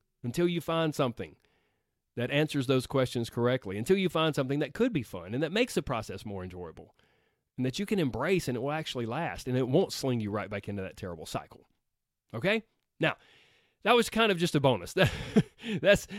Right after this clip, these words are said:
that's really not what this episode was about. I kind of went off on a tangent. I'm sorry. I hope it was helpful. Let's get to what I originally planned to discuss today, the factors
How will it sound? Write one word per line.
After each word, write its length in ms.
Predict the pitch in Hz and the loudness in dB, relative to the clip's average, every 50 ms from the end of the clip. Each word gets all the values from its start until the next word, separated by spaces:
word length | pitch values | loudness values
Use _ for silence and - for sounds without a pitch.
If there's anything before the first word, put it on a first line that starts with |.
| 202 185 143 | -10 -8 -4
that's 220 | - 180 202 - 196 | -2 -2 0 4 6
really 200 | 202 208 202 196 | 8 8 8 8
not 140 | 185 180 | 6 6
what 120 | 165 170 165 | 4 4 2
this 140 | 156 143 160 | 4 4 4
episode 380 | 151 139 135 139 139 131 131 | 2 4 4 4 4 4 4
was 160 | 131 123 113 | 4 4 2
about. 340 | 120 123 160 165 113 98 - _ _ _ | 2 2 4 4 4 2 0 _ _ _
I 100 | - 117 | -10 -8
kind 180 | - 139 135 131 | -4 -2 -2 -2
of 80 | 120 120 | 0 0
went 120 | 123 123 | 0 0
off 120 | 117 110 | 0 0
on 100 | 120 110 | -2 -4
a 60 | 107 107 | -4 -2
tangent. 400 | - 147 143 127 107 95 - - | 0 0 0 0 -2 -4 -8 -6
I'm 140 | - 123 123 | -4 -4 -2
sorry. 320 | 117 - 165 160 135 113 110 | 2 4 6 6 6 6 4
I 100 | 113 123 | 2 2
hope 160 | 143 151 139 | 2 4 4
it 60 | 151 | 2
was 140 | 131 143 - | 2 2 2
helpful. 340 | 185 202 160 - 113 90 - - - _ _ _ _ _ - | 2 2 2 0 -4 -10 -10 -12 -20 _ _ _ _ _ -4
Let's 220 | 143 180 226 - | 0 0 0 0
get 220 | - 202 220 214 - | 2 2 2 2 2
to 80 | 196 | 2
what 160 | 180 175 165 151 | 2 2 4 4
I 80 | 147 | 4
originally 420 | 139 135 131 127 127 131 131 127 120 | 4 6 4 4 4 2 0 0 0
planned 300 | - 120 117 110 110 - | -2 -2 -2 -2 -2 -4
to 80 | 110 | -4
discuss 340 | 101 101 - - 104 101 - | -6 -6 -6 -6 -6 -6 -6
today, 240 | - 104 95 90 92 | -8 -10 -8 -8 -8
the 100 | 98 107 | -10 -12
factors 600 | - - 185 185 190 202 - - 202 202 185 - | -6 -2 2 2 2 2 0 0 0 0 0 -2